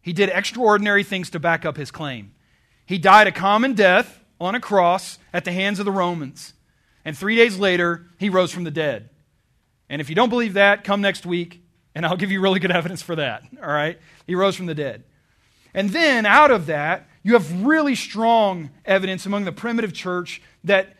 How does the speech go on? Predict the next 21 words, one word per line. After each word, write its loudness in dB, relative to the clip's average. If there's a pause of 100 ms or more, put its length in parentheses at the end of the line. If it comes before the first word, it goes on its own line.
these, -4
th-, -6
these -6
people -4
were 0
absolutely 2
and -8
totally 0
transformed -4
by 2
the -4
life, 0
death, 0
and -8
resurrection -6 (240)
of -6
this -8
man. -6
So 0
much -2
so -4